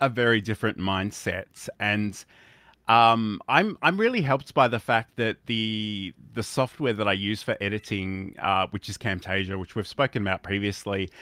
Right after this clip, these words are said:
like, it literally has its own, uh, library feature built into it. So, it, I, and I, again, it's,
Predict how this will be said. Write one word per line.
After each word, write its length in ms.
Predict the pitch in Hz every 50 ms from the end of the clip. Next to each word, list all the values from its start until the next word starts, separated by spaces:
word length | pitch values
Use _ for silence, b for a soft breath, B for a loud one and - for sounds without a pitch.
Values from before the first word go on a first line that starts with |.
| B B B B
like, 180 | 143 147 -
it 100 | 185 -
literally 500 | 202 175 190 202 - - 226 196 175 151
has 520 | 120 101 107 110 113 117 113 107 95 - - -
its 160 | 113 104 -
own, 520 | 120 110 104 104 104 101 98 98 98 95 - - -
uh, 180 | 92 98 95 - -
library 420 | 92 98 98 104 104 90 107 98
feature 380 | 95 - 107 101 - - - 92
built 260 | 78 98 95 87 -
into 380 | 101 101 101 - - 95 87
it. 160 | 92 - - -
So, 480 | - - - - 117 107 107 107 110 104 B B B B B B B B _ _
it, 200 | 147 151 156 147 - -
I, 120 | 151 156 151 -
and 180 | - 165 160 165
I, 220 | 160 180 180 - -
again, 280 | 139 - 185 185 175
it's, 280 | 165 156 - - - -